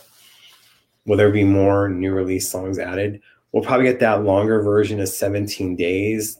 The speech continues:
the longer version of Beautiful Ones. Uh, Seventeen Days that, that has not been circulating, the Beautiful Ones has been, but not exactly in the best quality. So there's so much more stuff they can be releasing, you know.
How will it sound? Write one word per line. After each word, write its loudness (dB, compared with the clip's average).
the -4
longer -2
version 0
of -6
Beautiful -4
Ones. -2
Uh, -12
Seventeen 0
Days 2
that, -2
that -6
has -4
not -6
been -4
circulating, -4
the -10
Beautiful -4
Ones -4
has -6
been, -4
but -4
not -4
exactly -6
in -8
the -8
best -10
quality. -2
So -4
there's 0
so -2
much -4
more -6
stuff -4
they -6
can -8
be -8
releasing, -10
you -14
know. -14